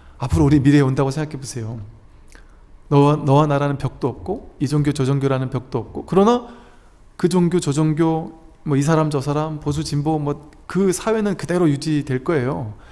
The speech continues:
겉으로 봤을 땐 분별이 그대로 유지될지라도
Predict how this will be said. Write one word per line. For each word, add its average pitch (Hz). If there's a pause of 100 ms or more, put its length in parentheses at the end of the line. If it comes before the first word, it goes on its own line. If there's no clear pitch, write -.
(160)
겉으로 180
봤을 165
땐 151
분별이 147
그대로 139
유지될지라도 123